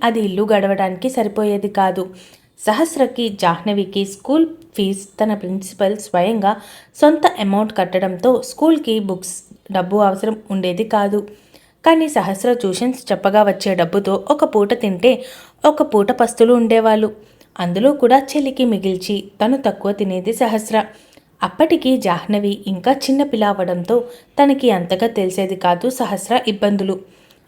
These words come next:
అలాగే ఒక రెండు సంవత్సరాలు గడిచిపోయింది. సహస్ర సిటీ మొత్తం వెతికి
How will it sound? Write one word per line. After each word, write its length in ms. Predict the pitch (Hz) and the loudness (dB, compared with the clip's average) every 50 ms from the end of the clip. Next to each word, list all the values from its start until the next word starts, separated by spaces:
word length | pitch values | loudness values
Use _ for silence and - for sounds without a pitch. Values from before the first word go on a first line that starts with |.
| _ - | _ -4
అలాగే 480 | 196 214 277 320 320 247 262 262 262 - | 0 2 2 2 2 4 4 2 2 2
ఒక 180 | 233 226 226 220 | 0 -2 -2 -2
రెండు 240 | 196 185 180 180 | -2 -2 -2 -4
సంవత్సరాలు 520 | 180 - 180 180 180 180 - 196 190 190 214 | -4 -4 -4 -4 -6 -4 -2 -2 0 0 0
గడిచిపోయింది. 800 | 214 226 208 202 - - - - - 202 196 196 190 196 196 - - _ - - _ _ _ _ _ _ - | 0 0 0 -2 -6 -12 -10 -6 -4 -2 -2 -2 -4 -6 -8 -12 -16 _ -20 -20 _ _ _ _ _ _ -4
సహస్ర 520 | - - 247 - 381 370 - - 262 269 | 0 0 0 0 -2 -4 0 2 2 2
సిటీ 360 | 262 262 - 185 180 - 220 233 | 2 2 -2 -2 0 0 0 0
మొత్తం 420 | 214 196 180 190 - 233 233 226 | 2 0 -2 -2 -2 0 0 0
వెతికి 480 | 208 185 190 - - - 254 254 - | 0 -2 -4 -6 -6 -4 -4 -4 -2